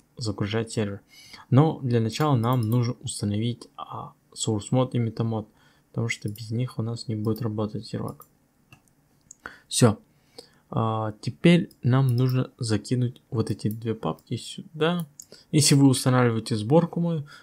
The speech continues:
вы устанавливаете сперва мою сборку сюда, потом закидываете source mode и meta mode. Всё, мы закидываем source mode. Всё, так у нас закинулось.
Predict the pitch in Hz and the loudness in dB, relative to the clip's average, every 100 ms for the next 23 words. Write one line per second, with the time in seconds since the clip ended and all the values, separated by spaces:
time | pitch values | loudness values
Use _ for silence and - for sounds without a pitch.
0 | - 131 123 131 123 120 110 - - 117 | 0 2 4 4 4 2 -2 -4 2 2
1 | 107 107 107 104 110 110 107 - 120 165 | 4 2 0 0 0 0 -2 -2 0 0
2 | 175 - - - _ _ - 139 139 117 | -2 -8 -20 -20 _ _ -4 0 0 0
3 | - 123 120 117 107 117 113 - 110 104 | 0 2 2 0 -2 -2 -2 -4 -6 -4
4 | 117 110 113 107 110 107 101 - _ _ | -6 -6 -6 -8 -6 -8 -10 -16 _ _
5 | _ - 110 107 110 117 - 117 110 107 | _ -4 -2 -2 -4 -6 -2 0 0 -2
6 | 104 113 110 - 170 170 - _ _ _ | -4 -6 -6 -4 -4 -4 -10 _ _ _
7 | _ _ _ _ _ _ _ _ _ _ | _ _ _ _ _ _ _ _ _ _
8 | _ _ _ _ _ _ _ _ _ _ | _ _ _ _ _ _ _ _ _ _
9 | _ _ _ _ _ _ _ _ _ _ | _ _ _ _ _ _ _ _ _ _
10 | _ _ _ _ _ _ _ _ _ _ | _ _ _ _ _ _ _ _ _ _
11 | _ _ _ _ - - - - 113 113 | _ _ _ _ -12 -12 -10 -8 -6 -4
12 | 113 - 180 185 185 - - | -6 -6 -2 -2 -2 -6 -14